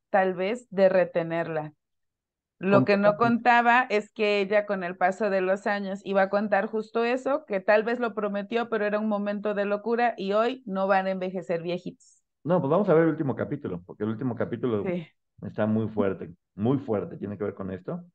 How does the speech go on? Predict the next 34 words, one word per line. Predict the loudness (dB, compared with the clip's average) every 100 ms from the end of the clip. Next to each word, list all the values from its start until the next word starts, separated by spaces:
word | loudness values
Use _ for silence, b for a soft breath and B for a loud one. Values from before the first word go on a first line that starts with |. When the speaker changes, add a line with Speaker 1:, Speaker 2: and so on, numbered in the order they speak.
| _ _ _ _ _
Speaker 2:
Dice, | -4 0
"Sergio | 0 2
la | 2 2
tomó | 0 2
de |
la | 0
cintura | -2 -6 -2 0
y | 0
bailaron | 0 2 0 0
en | -4
la | -6
calle | -4 0
el | 0
relicario. | -2 -6 -4 0 0 2 -2 -4 -10
Gloria | -6 -2 -2
se | -4
dejó | -6 -4
llevar, | -4 0 0 0
le | -4
dio | -8
un | -4
beso | -4 -4 -2
largo | -2 -2
y | -4
cálido". | 0 0 0 -4 -8 _ _ _ _
Esa | -6 -6
escena | -2 -2 0 2
la | 2
vimos | 0 -4 -2
narrada | -4 -2 -2
en | -2
la | -4
serie | -6 -4 -4
exacta. | -6 -12 -12 -20